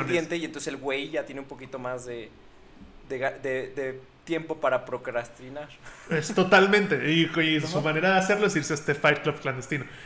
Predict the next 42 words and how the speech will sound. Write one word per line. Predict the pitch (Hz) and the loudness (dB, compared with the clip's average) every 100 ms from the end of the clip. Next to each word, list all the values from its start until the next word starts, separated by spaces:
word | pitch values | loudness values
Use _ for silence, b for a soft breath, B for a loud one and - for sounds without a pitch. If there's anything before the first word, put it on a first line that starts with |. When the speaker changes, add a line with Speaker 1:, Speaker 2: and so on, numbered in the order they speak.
| B | B
Speaker 2:
Que | 180 | 6
ojo, | 196 151 | 8 6
Speaker 1:
Exacto. | 123 - 101 - - | 2 -2 -12 -14 -2
Speaker 2:
la | 156 165 | 4 6
mejor | 165 165 180 | 6 6 6
escena | 180 180 | 6 6
de | 165 | 6
acción | 135 160 151 | 4 2 2
de | 143 | 0
Wong | 131 135 151 220 - - - | 0 -2 -2 -4 -12 -18 -2
pasó | 147 143 | -2 0
aquí. | 135 127 117 - - - - | -4 -4 -12 -18 -20 -20 -12
Speaker 1:
Sí, | - 143 113 - | -8 -6 -8 -10
Speaker 2:
Fue | 127 | -6
Speaker 1:
totalmente. | - 208 220 | 4 4 6
Speaker 2:
mu-, | 214 175 | 2 8
fue | 240 | 8
muy | 240 269 262 | 10 4 6
corta, | 277 269 330 | 6 6 6
pero | 240 185 | 8 10
a | |
la | 165 | 10
vez | 170 170 | 8 8
dije, | 185 175 151 - - - | 4 4 4 0 -12 0
"Wong | 185 220 | 4 4
es | 214 | 4
chido, | 220 147 - - | 2 2 -2 -2
Wong | 165 185 180 | 0 2 2
no | 185 | 0
es | 180 | 2
un | 180 | 0
Speaker 1:
Ujú. | 190 | 0
Speaker 2:
pendejito | 151 147 170 - 156 | -2 -2 -6 -2 2
y | |
ya, | 156 123 | 2 2
Wong | 143 143 160 | 2 0 0
es | 147 | -2
chido". | - 127 B B B B B B - - - - | -4 -6 B B B B B B -20 -20 -20 -4
Eh, | 190 196 190 185 185 180 185 180 - - - - - - - - - - - - | 2 4 6 6 6 6 4 2 -6 -18 -20 -20 -20 -20 -20 -20 -20 -20 -20 -12
bueno, | 170 180 123 - | 6 6 6 -2
pues | 143 | 4
ya, | 151 - - | 6 4 0